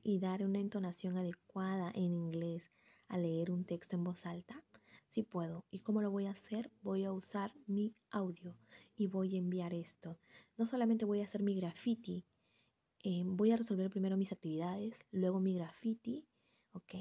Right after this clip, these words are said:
Que va a ser creado con, con frases positivas y con, y consejos para mis compañeros, sino que también voy a enviar el audio,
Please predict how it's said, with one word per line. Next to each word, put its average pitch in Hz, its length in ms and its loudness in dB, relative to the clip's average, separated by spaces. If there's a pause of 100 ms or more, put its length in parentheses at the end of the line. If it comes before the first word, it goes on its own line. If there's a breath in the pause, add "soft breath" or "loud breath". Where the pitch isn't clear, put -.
(240)
Que 180 140 -4
va 175 80 -2
a - 20 -8
ser 190 180 -4
creado 185 600 -4
con, 175 380 -2
con 170 260 -4
frases 185 600 -2 (320 loud breath)
positivas 196 840 -4
y 202 80 0
con, 180 340 -4
y 175 240 -2
consejos 175 840 -4
para 165 420 -6
mis 170 320 -4
compañeros, 165 720 -4 (460 loud breath)
sino 190 260 0
que 214 80 -4
también 202 300 -2
voy 202 160 2
a - 20 -2
enviar 185 240 0
el 175 140 0
audio, 165 420 -6